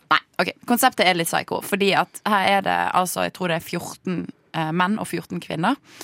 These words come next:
som blir plassert, eh, i liksom kvinne med kvinne og menn med mennene. Og så skal de alle date hverandre, men kun gjennom en vegg. Ok? Så de ser ikke hverandre.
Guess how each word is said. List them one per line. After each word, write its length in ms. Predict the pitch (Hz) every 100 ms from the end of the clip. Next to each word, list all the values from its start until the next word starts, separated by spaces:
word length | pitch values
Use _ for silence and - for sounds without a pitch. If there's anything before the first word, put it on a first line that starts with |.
| - - -
som 480 | - 233 196 170 165 -
blir 400 | 185 175 165 160 - _
plassert, 880 | - 170 - 185 160 165 _ - - -
eh, 600 | 165 87 85 78 78 - - _ -
i 180 | - 175
liksom 360 | 165 170 165 170
kvinne 380 | 180 170 180 170
med 120 | 160
kvinne 240 | 175 165
og 60 | 170
menn 220 | 175 165
med 100 | 156
mennene. 400 | 160 160 151 185 294 - - - - -
Og 80 | 254
så 100 | 285
skal 180 | - 247
de 100 | 214
alle 200 | 196 208
date 300 | 180 170 -
hverandre, 460 | 185 165 165 160 196 - _ -
men 160 | 220
kun 400 | - - 277 196
gjennom 400 | 160 208 190 165
en 120 | 156 151
vegg. 380 | 143 135 - - _ _ _ _
Ok? 320 | 202 220 254 311
Så 140 | -
de 80 | 240
ser 420 | 240 - 262 185 165
ikke 160 | -
hverandre. 460 | 208 170 170 147 143